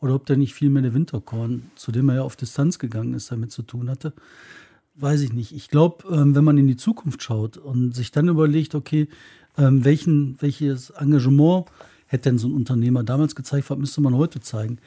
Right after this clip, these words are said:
Wir sind wieder an der Zeitenwende, genau wie, ähm, neunzehnhundertneunzig, als die Mauern gefallen sind, als Ost und West zusammengekommen ist. Ähm, wir sind heute vor der Wende zur Energie- oder Elektromobilität. Und, äh, wenn Volkswagen und Daimler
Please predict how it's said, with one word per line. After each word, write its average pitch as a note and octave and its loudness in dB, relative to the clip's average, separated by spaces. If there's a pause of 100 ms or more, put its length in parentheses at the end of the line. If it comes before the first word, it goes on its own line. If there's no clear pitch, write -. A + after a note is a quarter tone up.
(260)
Wir B2+ 0
sind C3 4
wieder G3+ 4
an B2 2
der A#2+ -2
Zeitenwende, D3 -2
genau C#3 2
wie, C#3+ 6
ähm, C3+ 0
neunzehnhundertneunzig, C#3 -2
als C3 -10
die A#2+ -2
Mauern D#3+ 0
gefallen E3+ -4
sind, D#3 -4
als C3+ -8
Ost - -10
und A#2 -6
West C#3 -4
zusammengekommen E3 -2
ist. - -8 (800)
Ähm, C3+ 4 (140)
wir C#3+ 0
sind B2+ 0
heute D3 2
vor - -2
der C3+ 2
Wende D#3 2
zur D3 -2
Energie- D#3 0 (360)
oder B2+ -4
Elektromobilität. A2 -2 (640)
Und, B2 4
äh, B2 -4
wenn B2+ 0
Volkswagen E3 -2
und A#2+ -4
Daimler F3 0